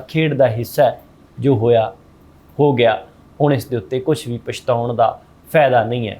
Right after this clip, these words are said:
ਪਰ ਇਸ ਦੇ ਨਾਲ ਦੁੱਖ ਜ਼ਰੂਰ ਸਾਰਿਆਂ ਨੂੰ ਲੱਗਿਆ, ਪਰ ਉੱਥੇ ਹੀ ਹੁਣ ਧਰਵਾਸ ਦੇਣ ਦੇ ਲਈ, ਹੋਰ ਅੱਗੇ ਵਧਣ ਦੇ ਲਈ, ਵਿਨੇਸ਼ ਫੋਗਾਟ ਨੂੰ ਹੱਲਾਸ਼ੇਰੀ ਦੇਣ ਦੇ ਲਈ ਸਰਕਾਰ ਦੇ ਵੱਲੋਂ ਤੇ ਕੁਝ ਸੰਸਥਾਵਾਂ ਦੇ ਵੱਲੋਂ ਐਲਾਨ ਕੀਤੇ ਜਾ ਰਹੇ ਨੇ ਕਿ ਅਸੀਂ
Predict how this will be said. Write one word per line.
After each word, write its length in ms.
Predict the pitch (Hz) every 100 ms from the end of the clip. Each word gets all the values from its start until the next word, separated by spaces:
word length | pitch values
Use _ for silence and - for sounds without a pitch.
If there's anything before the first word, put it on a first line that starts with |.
| - -
ਪਰ 180 | 131
ਇਸ 120 | 135 -
ਦੇ 140 | 143
ਨਾਲ 220 | 135 139
ਦੁੱਖ 340 | 123 156 175 175
ਜ਼ਰੂਰ 280 | 151 202
ਸਾਰਿਆਂ 340 | 196 175 156 165
ਨੂੰ 120 | 165
ਲੱਗਿਆ, 400 | 151 135 160 156 - - _ _ -
ਪਰ 160 | 151 143
ਉੱਥੇ 340 | 147 - 190
ਹੀ 160 | 156 156 - - -
ਹੁਣ 240 | 160 165 - - _ -
ਧਰਵਾਸ 460 | 208 190 139 127 -
ਦੇਣ 240 | 180 180
ਦੇ 100 | 175
ਲਈ, 280 | 180 180 185 - _ 156
ਹੋਰ 180 | 208 220
ਅੱਗੇ 220 | 160 185
ਵਧਣ 300 | 175 170 190
ਦੇ 140 | 160
ਲਈ, 120 | 165 160
ਵਿਨੇਸ਼ 340 | 147 143 143
ਫੋਗਾਟ 400 | 151 131 131 123
ਨੂੰ 200 | 139 123
ਹੱਲਾਸ਼ੇਰੀ 500 | 131 151 165 165 151
ਦੇਣ 300 | 123 123 123
ਦੇ 120 | 120
ਲਈ 180 | 113 113 - - _
ਸਰਕਾਰ 480 | - 147 147 139 147
ਦੇ 120 | 165
ਵੱਲੋਂ 260 | 165 160 165
ਤੇ 100 | 160
ਕੁਝ 280 | 156 165 139 -
ਸੰਸਥਾਵਾਂ 600 | - 160 - 160 156 165
ਦੇ 100 | 139 123
ਵੱਲੋਂ 320 | 117 120 127 135
ਐਲਾਨ 300 | 135 143 147
ਕੀਤੇ 320 | 139 - 127
ਜਾ 200 | 117 113
ਰਹੇ 80 | 120
ਨੇ 140 | 135
ਕਿ 180 | 160 147
ਅਸੀਂ 260 | 120 151